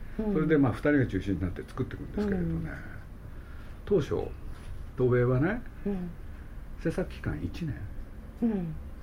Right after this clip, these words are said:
Speaker 1: うん。
Speaker 2: で、これがですね、
Speaker 1: うん。
Speaker 2: やってったら、
Speaker 1: うん。
Speaker 2: できないんですよね。
Speaker 1: 一年では。
Speaker 2: で、
Speaker 1: うん。
Speaker 2: 二年経ち。
Speaker 1: <laughs> 二年経ち。
Speaker 2: で、三年の途中でね、
Speaker 1: うん。
Speaker 2: 会社がもう頭にきて、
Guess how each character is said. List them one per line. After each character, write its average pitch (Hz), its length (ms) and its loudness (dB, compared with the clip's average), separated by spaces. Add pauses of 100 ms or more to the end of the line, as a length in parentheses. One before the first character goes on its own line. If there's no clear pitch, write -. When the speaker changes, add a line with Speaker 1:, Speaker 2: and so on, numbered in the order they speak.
(600)
Speaker 1:
う 196 40 0
ん。 165 340 -2
Speaker 2:
で、 131 80 -4 (140)
こ 139 160 0
れ 156 120 4
が 151 140 2
で - 100 2
す - 140 -4
ね、 - 140 -6 (680)
Speaker 1:
う - 40 -4
ん。 - 20 0
Speaker 2:
や 104 60 2
っ 101 40 -2
て 139 100 0
っ 127 40 2
た - 160 -6
ら、 - 60 -8 (340)
Speaker 1:
う 202 40 0
ん。 170 100 -2 (440)
Speaker 2:
で 101 100 -4
き 185 100 0
な 131 80 0
い - 20 -2
ん - 40 -4
で - 60 -8 (100)
す - 80 -8
よ - 340 -2
ね。 170 100 2
Speaker 1:
一 190 120 4
年 170 240 6
で 156 80 4
は。 156 60 2 (640)
Speaker 2:
で、 123 80 2
Speaker 1:
う 123 40 4
ん。 131 40 6
Speaker 2:
二 151 120 6
年 101 200 4
経 - 180 -6
ち。 - 160 -2 (220)
Speaker 1:
<laughs> 254 140 6 (420)
二 269 140 6
年 240 220 6
経 214 340 2 (100)
ち。 220 400 -2
Speaker 2:
で、 135 60 6
三 165 280 2
年 156 200 6
の 143 80 6
途 131 160 4
中 135 220 6
で 135 100 10
ね、 131 100 10
Speaker 1:
う - 120 10
ん。 214 160 0 (420)
Speaker 2:
会 139 120 6
社 139 100 6
が 139 120 6
も 110 220 6
う 98 40 2
頭 117 220 2
に 107 80 4
き - 80 -4
て、 - 160 -2